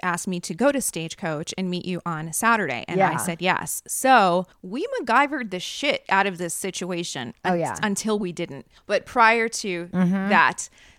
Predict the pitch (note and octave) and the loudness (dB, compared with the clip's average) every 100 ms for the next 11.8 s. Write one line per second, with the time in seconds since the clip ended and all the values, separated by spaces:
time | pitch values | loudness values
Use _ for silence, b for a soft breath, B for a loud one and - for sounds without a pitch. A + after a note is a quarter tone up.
0 | b F#3 F#3+ F#3+ F3 _ C#4+ D#3+ - - | b -4 -4 -4 -10 _ 0 0 0 -20
1 | _ G#3+ A#3 C4 B3+ A#3 B3+ - - _ | _ -4 -2 -2 -2 -2 -2 -6 -8 _
2 | F3 G#3+ G#3 - - G3 C#4 F4 - G3+ | -4 -2 -2 -4 -2 -2 -2 -8 -2 2
3 | F3+ - - G3+ - G#3+ G3+ A#3 G#3 E3+ | 2 -2 -4 -4 -2 -2 -2 -4 -4 -2
4 | E3+ - F3 E3 E3+ - F3 E3 D#3+ - | -2 -4 -4 -4 -6 -8 -8 -10 -12 -14
5 | D#3 D3 D#3+ - - E3+ F3+ C#3 D3+ E3+ | -14 -10 -10 -10 -10 0 2 2 0 -6
6 | F3+ - E3+ F#3+ A3 C#4 A#3+ G3 F#3+ G3 | -8 -6 -6 -6 -6 -6 -4 -6 -4 -6
7 | G3 - b - - F#3 - A#3+ A#3+ G3 | -6 -10 b -10 -4 -4 -4 -6 -4 -2
8 | F3+ F3+ - _ E3 F3+ G3 F3+ - F#3 | -4 -6 -12 _ -12 -10 -6 -6 -6 -6
9 | G#3 B3 G#3 G3 G3 F3+ F#3 - _ F3 | -6 -4 -2 -2 -4 -4 -6 -10 _ -12
10 | F#3 G3+ F3 F3+ F#3 A3+ B3 A3+ A3+ A#3 | -10 -8 -8 0 0 0 0 0 -2 -6
11 | A#3 A3+ - G3 F3+ F3 F#3 | -4 -4 -4 -4 -4 -4 -6